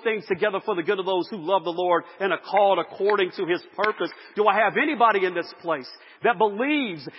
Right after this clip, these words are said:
that no weapon formed against us will prosper? Because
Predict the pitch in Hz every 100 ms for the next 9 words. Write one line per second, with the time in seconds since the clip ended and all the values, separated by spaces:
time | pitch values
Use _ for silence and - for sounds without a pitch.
0 | - 233 196 208 277 285 254 269 233 -
1 | 262 240 208 - 285 - 247 214 208 190
2 | - 269 294 - 202 175 - - 226 254